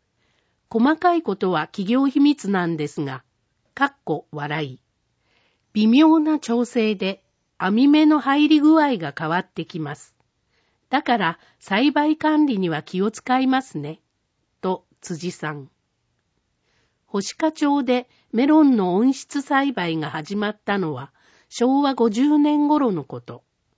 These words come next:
最盛期には六十軒ほどあったメロン農家も、高齢化などで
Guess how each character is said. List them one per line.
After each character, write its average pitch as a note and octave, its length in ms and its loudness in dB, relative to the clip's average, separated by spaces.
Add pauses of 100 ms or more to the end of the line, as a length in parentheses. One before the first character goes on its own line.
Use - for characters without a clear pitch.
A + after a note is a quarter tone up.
(580)
最 C#4+ 280 0
盛 E4 260 0
期 A#3 160 -4
に F3+ 100 -2
は D#3 260 -4 (220)
六 F#3 280 -2
十 D#4+ 180 -8
軒 D4+ 380 0
ほ C#4+ 100 0
ど C4+ 180 0
あ C4+ 60 2
っ C#4 80 -4 (120)
た F#3 120 -2
メ F#3 140 0
ロ G#3+ 160 2
ン A#3 120 2
農 A#3 220 0
家 D3 140 -6
も、 D3 240 -10 (400)
高 C#4+ 260 2
齢 D#4 240 2
化 C#4+ 160 -2
な C#4 140 -2
ど F#3 120 -2
で E3+ 220 -6